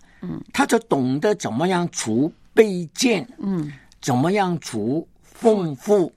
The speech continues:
Speaker 1: 对。
Speaker 2: 或者是饱足，或者是饥饿，或者是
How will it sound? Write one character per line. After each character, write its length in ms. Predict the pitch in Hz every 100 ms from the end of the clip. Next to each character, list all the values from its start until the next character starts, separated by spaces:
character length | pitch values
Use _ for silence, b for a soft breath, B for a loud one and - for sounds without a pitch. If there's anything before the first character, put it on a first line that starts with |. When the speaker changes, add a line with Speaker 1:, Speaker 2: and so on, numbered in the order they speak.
| -
Speaker 1:
对。 300 | 165 147 143 - -
Speaker 2:
或 100 | 226
者 140 | 226
是 120 | 170
饱 380 | 180 - 110 107 123 123
足， 320 | - 226 240 - -
或 100 | 233
者 140 | 165
是 180 | 139 180
饥 420 | 151 - 240 226 -
饿， 280 | - 214 170 - -
或 100 | 208
者 140 |
是 60 | 202